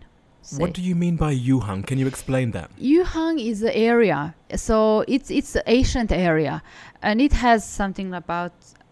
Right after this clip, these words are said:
Speaker 2: I think, five thousand years of history. It's a, it's area that is, uh, covering something from Hangzhou to Shanghai.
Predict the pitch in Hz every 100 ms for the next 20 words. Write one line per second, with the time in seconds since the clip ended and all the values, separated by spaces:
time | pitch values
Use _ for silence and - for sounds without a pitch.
0 | _ - - 202 - 190 151 - - 156
1 | 147 - 147 147 147 151 - 160 151 151
2 | 151 - 156 - 139 143 151 - - -
3 | - 226 - 226 226 - 226 240 277 269
4 | 262 220 220 226 214 196 190 196 202 196
5 | 196 - 240 233 247 233 233 - 226 214
6 | 226 220 220 - 202 196 226 233 226 233
7 | 233 - 220 - 214 196 196 151 - 202